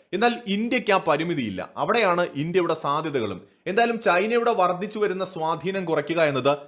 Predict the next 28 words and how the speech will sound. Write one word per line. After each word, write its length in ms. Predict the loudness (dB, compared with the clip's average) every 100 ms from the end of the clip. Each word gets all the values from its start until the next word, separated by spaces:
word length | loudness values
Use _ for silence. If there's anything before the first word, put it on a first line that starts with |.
| -8
ഇന്ത്യയുടെ 400 | -4 2 4 4
പ്രധാന 540 | 2 0 0 2 2 -2 -2
അജണ്ടകളിൽ 640 | -2 -2 0 0 0 0
ഒന്ന് 280 | -4 -2 0
തന്നെയാണ്. 400 | 2 2 2 2 -6 _ _
മാത്രമല്ല 680 | 2 2 2 0 2 2 0 -6
ഇന്ത്യക്ക് 440 | -4 -4 -2 2
വലിയ 280 | 2 4 6
താല്പര്യങ്ങൾ 560 | 6 4 2 -2 -2
വ്യാപാരവുമായി 720 | -2 0 0 4 4 4 2 0
ബന്ധപ്പെട്ടുണ്ട്. 580 | 0 0 -2 -4 -6 -8 -2 0
അതിൽ 300 | 2 0 -2 -2
ആസിയാൻ 460 | 0 2 2 2
രാജ്യങ്ങൾ 460 | 6 4 4 0 0
ഒരു 80 | 0
പ്രധാനപ്പെട്ട, 760 | -2 0 2 2 2 0 0
ഇന്ത്യയെ 420 | 0 0 -2 0 0
സംബന്ധിച്ചിടത്തോളം 680 | 0 -4 -6 -6 -4 -2
ഒരു 100 | -2 -2
പങ്കാളിയാണ്. 640 | -2 4 6 6 2 0 -2
അതുകൊണ്ട് 400 | -2 -2 2 2
തന്നെയാണ് 380 | 4 2 0 -2 -6
ഇന്ത്യ 340 | -2 0 0 -2 -10 -2
ബ്രൂണയുമായിട്ടുള്ള 720 | 0 2 2 2 0 2 2
ബന്ധത്തിന് 440 | 2 0 0 -4
ഇത്രയും 360 | -2 0 0 4
പ്രാധാന്യം 440 | 4 4 2 0
കൊടുക്കുന്നത്. 460 | 0 0 -2 -2